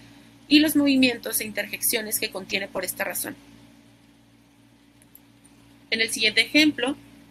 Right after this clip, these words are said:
se observa el uso de "What's its name?", que el narrador utilizaba como un conector discursivo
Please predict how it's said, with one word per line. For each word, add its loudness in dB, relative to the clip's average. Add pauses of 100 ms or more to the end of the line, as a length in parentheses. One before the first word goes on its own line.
(560)
se 2
observa 2
el -2
uso -2
de 2 (100)
"What's -2
its -4
name?", 2 (720)
que 4
el 0
narrador 2
utilizaba -2
como -12
un -14
conector -6
discursivo -4